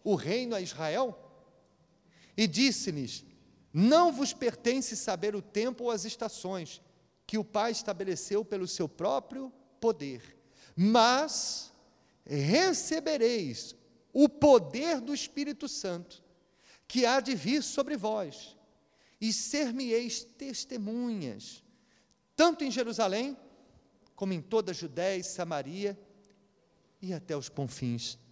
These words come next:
da terra." Amém? Então Jesus afirmou para eles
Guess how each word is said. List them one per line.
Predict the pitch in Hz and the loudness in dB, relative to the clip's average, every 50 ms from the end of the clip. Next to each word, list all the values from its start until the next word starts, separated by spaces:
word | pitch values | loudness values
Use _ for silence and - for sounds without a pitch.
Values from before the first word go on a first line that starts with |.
| _ _ _ _ _ _ - | _ _ _ _ _ _ -6
da | 117 113 | -6 -6
terra." | - - - 95 87 87 92 101 107 - _ _ _ _ _ _ | -6 -6 -12 -12 -12 -14 -16 -18 -20 -20 _ _ _ _ _ _
Amém? | - 123 123 170 - - - - - - _ _ _ _ _ _ _ _ _ _ _ _ _ _ _ _ _ _ | -6 -4 -2 -2 -4 -4 -8 -20 -20 -20 _ _ _ _ _ _ _ _ _ _ _ _ _ _ _ _ _ _
Então | 165 165 151 208 202 185 | -8 -6 -2 -2 -2 -2
Jesus | 156 180 151 113 156 190 185 156 | -2 -4 -4 -4 -6 -6 -6 -6
afirmou | 180 - - - 156 131 170 175 | -6 -6 -6 -8 -10 -8 -8 -10
para | 160 - 160 147 | -8 -8 -8 -8
eles | 143 139 139 123 123 - - - | -8 -8 -10 -12 -14 -16 -18 -20